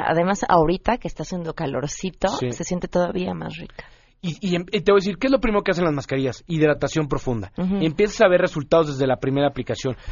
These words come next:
Speaker 2: Más de dos millones quinientas mil mascarillas vendidas en México avalan este producto porque realmente ves resultados desde la primera vez que lo usas. ¿Qué es lo que pasa? Mucha gente me pregunta, ¿cómo puedo prevenir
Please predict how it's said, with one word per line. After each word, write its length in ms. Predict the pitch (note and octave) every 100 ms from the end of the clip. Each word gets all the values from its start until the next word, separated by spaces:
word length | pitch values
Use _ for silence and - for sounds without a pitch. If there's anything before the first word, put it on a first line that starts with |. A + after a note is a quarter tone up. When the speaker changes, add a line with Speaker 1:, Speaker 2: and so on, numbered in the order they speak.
| -
Speaker 2:
Más 240 | D#3 F#3
de 80 | F#3+
dos 200 | F#3 G3
millones 380 | F#3+ E3 E3+ E3+
quinientas 400 | D#3+ C#3+ B2 A#2
mil 140 | D3
mascarillas 440 | D3+ C#3+ C3 B2+ B2+
vendidas 360 | A#2 B2 A#2+
en 80 | A#2
México 500 | A2+ A#2 B2 - D3 - - _ _
avalan 560 | - C#3+ D#3+ F3+ F#3 F3
este 240 | D#3+ -
producto 540 | C#3 C3+ C3+ C3 D#3 D#3+ - -
porque 240 | D3+ -
realmente 420 | D#3 F3+ G3+ - F3
ves 100 | E3+
resultados 680 | D#3+ - - D3+ D3+ D#3 -
desde 260 | - C3 A2+
la 80 | B2
primera 280 | B2 C3 C3+
vez 100 | -
que 80 |
lo 80 | A#2+
usas. 240 | A2+ G#2 - - _ _ _ _
¿Qué 120 | - A#3
es 60 |
lo 80 | C4
que 100 | C4+
pasa? 240 | - F3+ F3+
Mucha 240 | G#3+ B3+
gente 220 | A#3 G3
me 80 | F#3
pregunta, 380 | F3+ D#3 D3+ D3+ - -
¿cómo 320 | - B3+ D4+ D#4
puedo 240 | A#3+ C4
prevenir 560 | G3+ D#3+ D3 E3+ A#3